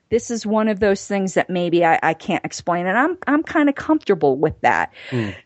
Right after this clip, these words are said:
Speaker 1: But then I just started reading some others, and it's like another little slice and another little slice till the point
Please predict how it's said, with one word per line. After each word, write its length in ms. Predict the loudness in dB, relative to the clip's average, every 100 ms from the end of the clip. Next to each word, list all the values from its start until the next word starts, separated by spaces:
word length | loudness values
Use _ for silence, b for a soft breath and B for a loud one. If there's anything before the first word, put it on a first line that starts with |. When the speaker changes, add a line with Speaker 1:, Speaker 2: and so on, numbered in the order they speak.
| _ -4
Speaker 1:
But 140 | 0
then 100 | 2
I 220 | 2 2 2
just 220 | 0 0
started 400 | 0 2 2 0
reading 400 | 0 2 2 0
some 260 | 2 2
others, 460 | 2 2 2 0 -2
and 100 | -4
it's 220 | -6 -10
like 260 | -10 -8 -4
another 560 | -2 0 2 2 2
little 240 | 4 2 0
slice 580 | -2 2 2 2 0 2
and 100 | 4
another 460 | 4 4 2 2 2
little 260 | 4 2
slice 540 | 0 0 2 2 0 -4
till 240 | 0 2
the 100 | 0
point 440 | -2 0 0 0